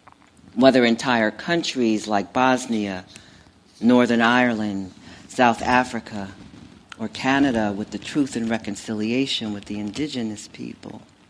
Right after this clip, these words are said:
work has to have find a path to reconciliation with its lumps, bumps, and false starts included. This is true here in America as well, though we have sorely failed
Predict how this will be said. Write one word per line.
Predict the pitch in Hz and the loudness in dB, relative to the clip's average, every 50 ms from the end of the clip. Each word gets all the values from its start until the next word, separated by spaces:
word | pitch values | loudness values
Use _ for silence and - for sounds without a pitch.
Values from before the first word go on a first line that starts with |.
| _ - - _ - - - - - - - - - - - - - | _ -20 -20 _ -20 -20 -20 -20 -20 -20 -20 -20 -20 -20 -20 -18 -8
work | 101 120 147 160 190 196 - | 2 6 6 6 6 6 0
has | - - 143 147 151 165 180 - | -2 0 4 4 4 4 4 0
to | - 170 | -4 -4
have | 160 156 160 156 147 | -2 0 0 -2 -4
find | - - 127 123 127 135 135 | -2 -2 -2 0 2 2 2
a | 143 | 0
path | 139 - - 135 123 120 107 110 117 - - - - | -2 -6 -4 0 2 2 2 0 -2 -8 -16 -16 -12
to | - 143 123 | -8 -8 -4
reconciliation | 104 110 107 107 120 117 113 - - 123 120 123 135 147 165 190 208 202 - - 120 101 98 95 98 - _ _ - _ - _ - - - | -2 -2 -2 -2 -4 -6 -6 -6 -8 -6 -6 -4 -4 -4 -4 -4 -4 -6 -6 -8 -8 -10 -12 -12 -14 -16 _ _ -20 _ -20 _ -20 -12 -10
with | - 120 - 123 | -10 -4 -4 -4
its | 113 - 101 | -4 -4 0
lumps, | 117 143 151 160 156 - - - - - - - - - - - | 4 4 4 4 2 -4 -8 -10 -14 -18 -20 -20 -20 -20 0 4
bumps, | 143 143 139 135 - - - | 6 6 6 4 0 -4 -6
and | - 123 117 110 | -4 -4 -4 -4
false | - - 127 127 131 131 127 - - - - | -4 -2 0 2 2 2 0 -4 -8 -8 -8
starts | - - - 120 107 104 90 - - - - - - | -10 -4 0 0 0 0 0 -4 -8 -16 -18 -10 -6
included. | 120 117 110 - - 135 123 110 87 92 - - - - - - - - | -6 -6 -6 -8 -6 -4 -4 -4 -4 -6 -10 -10 -14 -16 -16 -16 -8 -4
This | 151 190 196 - | -2 -2 -2 -2
is | 175 160 151 - | -4 -4 -4 -6
true | - - 165 156 | -4 0 2 2
here | 147 143 151 165 151 139 135 131 | 2 2 2 2 2 4 2 2
in | 120 110 | 0 0
America | 107 110 110 117 127 156 175 147 127 - - 110 90 95 - - - - | -2 0 0 2 0 0 0 -2 -4 -4 -6 -8 -8 -8 -8 -12 -14 -12
as | - 104 101 - - | -12 -10 -10 -12 -14
well, | 92 95 113 110 110 - - - - | -8 -6 -4 -4 -4 -4 -8 -10 -10
though | - 101 98 95 | -8 -6 -6 -6
we | 95 92 92 123 127 131 | -6 -6 -4 -4 -4 -2
have | 120 101 85 - | -2 -6 -6 -6
sorely | - - - - - - - 151 160 123 104 92 80 53 50 52 | -10 -12 -12 -14 -14 -8 -4 -2 -2 -2 -2 -4 -6 -8 -12 -12
failed | - - - - 87 76 55 50 50 50 - - - | -14 -14 -12 -10 -10 -10 -10 -12 -12 -14 -16 -18 -20